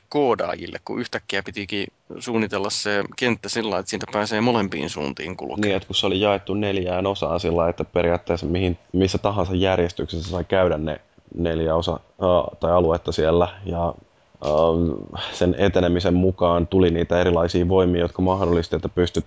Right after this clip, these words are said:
Speaker 2: tietyt alueet nimenomaan koluamaan vähän perusteellisemmin, mut sitten, että kun halus ihan täydellisesti löytää kaikki ne valopallerot, niin sitten tartti kaikki neljä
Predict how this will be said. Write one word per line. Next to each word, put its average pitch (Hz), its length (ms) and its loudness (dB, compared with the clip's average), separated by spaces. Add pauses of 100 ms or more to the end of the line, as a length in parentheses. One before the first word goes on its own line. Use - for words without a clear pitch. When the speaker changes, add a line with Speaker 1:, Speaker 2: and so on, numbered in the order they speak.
(160)
Speaker 2:
tietyt 92 360 4 (320)
alueet 82 440 2
nimenomaan 82 720 0 (600)
koluamaan 82 540 4
vähän 90 180 0
perusteellisemmin, 85 960 2
mut 82 200 0
sitten, 80 300 0
että 80 360 0
kun 82 180 0
halus 90 460 2 (220)
ihan 90 240 2
täydellisesti 90 800 2
löytää 80 320 -2
kaikki 82 320 -4
ne 80 160 -2
valopallerot, 78 720 0
niin 80 220 -4
sitten 82 360 -2
tartti 80 320 0
kaikki 82 280 -2
neljä 82 220 2